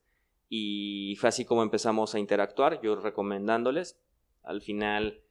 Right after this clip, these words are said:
pasando la conversación en temas un poquito más técnicos, y bueno, a ellos les llegó el equipo de cerveza y me permitieron cocinar con ellos la primera vez. Y como dijo Fer, hubo mucha química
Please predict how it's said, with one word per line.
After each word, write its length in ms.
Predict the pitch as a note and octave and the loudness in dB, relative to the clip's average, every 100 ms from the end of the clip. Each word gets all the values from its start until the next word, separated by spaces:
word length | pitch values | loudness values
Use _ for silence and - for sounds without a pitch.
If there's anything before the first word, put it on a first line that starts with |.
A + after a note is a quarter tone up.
| _ _ _ | _ _ _
pasando 380 | - G#2 A2 G#2+ | -2 0 2 2
la 120 | G#2+ | 2
conversación 680 | - G2+ F#2+ G2 - G2 G2 | 0 -2 -2 -4 -2 0 0
en 360 | G2 F#2+ - - _ _ | -2 -4 -10 -16 _ _
temas 300 | G#2 G2+ G2 | -2 -2 -4
un 80 | G#2 | -6
poquito 320 | G2+ G#2 G2+ | -8 -4 -2
más 200 | G2 - | -2 0
técnicos, 540 | G#2 B2 B2 G3 - _ _ _ _ | -2 -2 -2 -4 -4 _ _ _ _
y 1700 | - G#2 G2+ G2 F#2+ F#2+ F#2 F#2 F2+ F2+ F2 F2 - - - - - _ _ - | -8 -6 -4 -6 -8 -8 -8 -8 -8 -8 -8 -10 -12 -14 -16 -18 -20 _ _ -10
bueno, 200 | F#2+ F#2+ | -6 -4
a 20 | |
ellos 160 | G2+ | -4
les 140 | G2+ F#2 | -2 -2
llegó 180 | F#2 F#2+ | 0 0
el 60 | |
equipo 320 | F#2 G2 G2 | -2 -4 -2
de 80 | F#2 | 0
cerveza 640 | F2+ F#2 F#2+ G2 B2+ B2 - - _ | 0 0 0 2 2 0 -2 -14 _
y 140 | G2 | -6
me 120 | G2 F#2 | -4 -2
permitieron 520 | G2 G2 G2 G2+ G#2 | -2 -4 -2 0 0
cocinar 400 | F#2+ - F#2+ F2+ | -4 -6 -6 -4
con 160 | F2+ | -2
ellos 180 | F2+ F2+ | -2 -2
la 120 | F#2 | -2
primera 280 | F#2+ F#2 F#2+ | -2 -2 0
vez. 220 | A#2+ - - | 0 -2 -8
Y 100 | G2+ | -6
como 240 | G2+ G2+ | -2 2
dijo 220 | G2+ A2 | 2 2
Fer, 260 | G2 G#2 G2 - _ _ | 6 6 6 -2 _ _
hubo 260 | B2+ A#2+ A#2 | 10 12 12
mucha 380 | A#2+ B2 A#2 | 12 10 8
química 680 | G#2+ C3+ C#3 - D#3 D#3+ - | 4 2 2 8 8 8 4